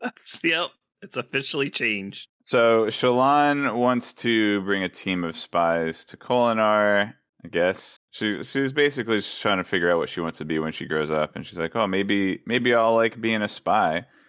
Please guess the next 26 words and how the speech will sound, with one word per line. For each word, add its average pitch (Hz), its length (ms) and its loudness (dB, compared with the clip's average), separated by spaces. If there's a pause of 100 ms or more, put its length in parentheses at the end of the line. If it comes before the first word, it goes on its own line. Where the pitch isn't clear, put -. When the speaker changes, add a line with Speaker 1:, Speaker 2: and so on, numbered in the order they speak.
(140)
Speaker 2:
And 143 120 -2
she 226 80 -2
wants 247 160 2
to 247 80 -2
bring 240 160 2
a 160 60 2
team 151 300 -2
of 107 120 0
spies, 87 460 0
and 131 180 2
her, 180 140 2
like, 196 400 0
team 147 220 -2
of 143 160 -4
spies 113 560 2
are 95 720 4 (380)
Vata 104 720 2
and 92 480 -4 (300)
Gaz 95 440 2
and 85 180 -2
those 95 240 0
guys, 113 480 0
and 120 100 -4
I'm 131 120 0
like, 117 340 -2
"Really? 220 440 -2